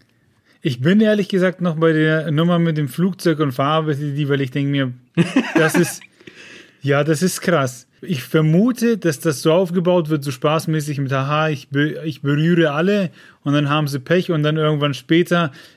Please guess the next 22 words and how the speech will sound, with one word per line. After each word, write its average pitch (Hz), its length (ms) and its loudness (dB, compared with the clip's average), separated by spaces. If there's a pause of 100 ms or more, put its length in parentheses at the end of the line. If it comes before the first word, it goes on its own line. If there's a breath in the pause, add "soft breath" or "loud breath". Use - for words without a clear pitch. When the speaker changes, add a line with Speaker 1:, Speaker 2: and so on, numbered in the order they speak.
Speaker 1:
sieht 160 220 -2
man 165 120 4
es 156 140 0
in 151 100 0
so 147 80 2
einer 143 180 2
Rückblende 160 520 2
oder 143 180 4
sowas 151 400 2
und 143 200 -2
muss 151 200 0
dann 151 240 -2
eins 151 320 -4
und 147 160 -4
Speaker 2:
Ja. 156 80 0
Speaker 1:
eins 151 400 -4
zusammenfügen 156 1160 -2 (220 loud breath)
und 147 160 2
denkt 143 240 0
sich, 143 180 -4
"Ach, 135 180 -4
fuck", 151 280 -2